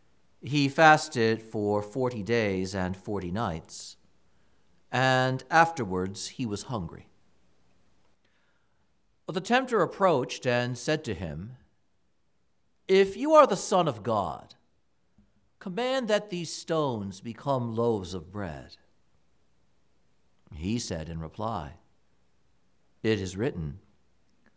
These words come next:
'One does not live on bread alone, but on every word that comes forth from the mouth of God.'" Then the devil took him to the holy city,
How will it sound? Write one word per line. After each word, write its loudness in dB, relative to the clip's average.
'One 6
does -2
not 0
live -2
on -6
bread -10
alone, -10
but 0
on 4
every 0
word 0
that -8
comes -6
forth -8
from -8
the -6
mouth -6
of -20
God.'" -10
Then 4
the 2
devil 4
took -6
him 0
to -6
the -6
holy -6
city, -10